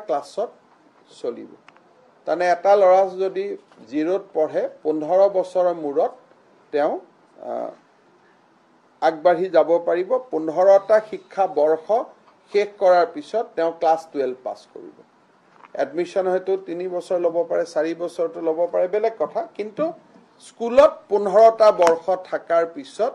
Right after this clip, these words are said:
ল'ৰাজনে ক্লাছ টুৱেলভত পৰীক্ষা দিব পাৰিব। ক্লাছ টেনৰ যিটো গুৰুত্ব, সেইটো হয়তো আগৰ দৰে নাথাকিব। আমি হয়তো মেট্ৰিক পাতিম,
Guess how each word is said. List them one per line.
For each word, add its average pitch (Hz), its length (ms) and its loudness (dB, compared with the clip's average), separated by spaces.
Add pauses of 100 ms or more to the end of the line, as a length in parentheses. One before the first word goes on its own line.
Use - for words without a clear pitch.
(140)
ল'ৰাজনে 147 540 -2 (380)
ক্লাছ 156 240 -2 (160)
টুৱেলভত 147 520 -4 (960)
পৰীক্ষা 143 460 -6
দিব 110 120 -14 (140)
পাৰিব। - 220 -20 (320)
ক্লাছ 233 260 6 (260)
টেনৰ 233 440 6 (120)
যিটো 240 220 -4 (120)
গুৰুত্ব, 190 380 -2 (460)
সেইটো 175 360 -4
হয়তো 170 240 -2 (260)
আগৰ 160 300 2
দৰে 170 160 2 (100)
নাথাকিব। 165 460 -8 (600)
আমি 123 260 -10
হয়তো 165 260 -4
মেট্ৰিক 185 380 0
পাতিম, 175 240 2